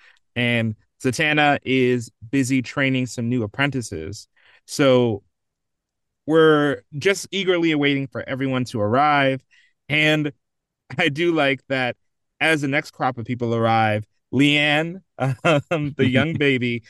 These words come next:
Speaker 1: is recognized for the boom tube. <laughs>
Speaker 2: Yes, uh, learning here that if you have an A designation in front of your name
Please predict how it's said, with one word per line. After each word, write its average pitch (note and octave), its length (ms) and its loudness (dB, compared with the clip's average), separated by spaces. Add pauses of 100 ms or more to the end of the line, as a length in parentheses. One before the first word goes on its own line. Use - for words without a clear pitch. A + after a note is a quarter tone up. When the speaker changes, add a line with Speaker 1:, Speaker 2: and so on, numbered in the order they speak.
(120)
Speaker 1:
is C3 220 0
recognized C3 800 0 (180)
for A2+ 160 -6
the A#2+ 340 -4
boom A2+ 340 -6
tube. B2+ 480 -2 (480)
<laughs> C3+ 280 0 (880)
Speaker 2:
Yes, F#2 400 -6
uh, A2+ 440 0 (100)
learning C3+ 460 2
here B2 400 0
that G#2+ 360 0 (100)
if A2 220 -6
you A2+ 80 0
have C3+ 300 -2
an A2 160 0
A A2 280 0
designation G2+ 880 -2
in G#2+ 120 -6
front G2+ 220 -8
of F#2+ 100 -8
your G2 140 -6
name G2 420 -6